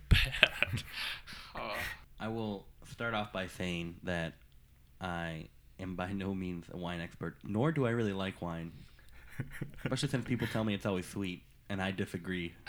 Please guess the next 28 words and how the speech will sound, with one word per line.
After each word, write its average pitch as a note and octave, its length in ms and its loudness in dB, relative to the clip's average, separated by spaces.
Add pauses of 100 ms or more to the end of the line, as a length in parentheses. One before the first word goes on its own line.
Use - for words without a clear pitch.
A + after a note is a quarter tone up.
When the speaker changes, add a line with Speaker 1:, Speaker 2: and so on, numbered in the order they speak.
(140)
Speaker 2:
a - 60 -2
hundred G2+ 200 4
percent F2+ 280 0
of F2+ 80 -2
the - 60 0
time. F2+ 320 0
Speaker 3:
<laughs> - 60 -18 (140)
Speaker 2:
Yes, A2 280 2
I A#2 100 4
literally B2+ 320 6
described G#2 380 2
it F2 80 -2
as G2 180 0
liquefied G2+ 600 0
dirt E2+ 280 -2
when G2 140 -2
I F2+ 80 0
first F#2 240 -2
drank F2 220 -2
it, F2 160 -4
and G#2 120 2
then, G#2+ 120 4 (100)
like, G2+ 220 0 (340)
the A2 140 4
aftertaste A2+ 400 2
is G2 80 -4
just F#2 340 -2
dry. F2 540 4